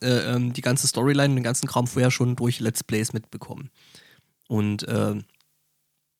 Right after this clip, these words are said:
logisch natürlich bei, äh, keine Ahnung, Gronks Mega-Rechner, den er da rumstehen hat zum Zocken und Aufzeichnen,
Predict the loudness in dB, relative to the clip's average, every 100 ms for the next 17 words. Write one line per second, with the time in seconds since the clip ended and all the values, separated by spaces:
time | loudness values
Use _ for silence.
0 | _ _ _ -6 2 4 4 4 2 4
1 | 4 4 2 2 4 2 0 -4 -4 -4
2 | -2 -2 -2 -2 0 0 0 0 0 2
3 | 2 2 0 0 0 0 0 0 -2 0
4 | 0 2 0 -6 -4 -2 -2 -2 -4 -2
5 | -2 -2 -6 -4 -4 0 0 0 2 0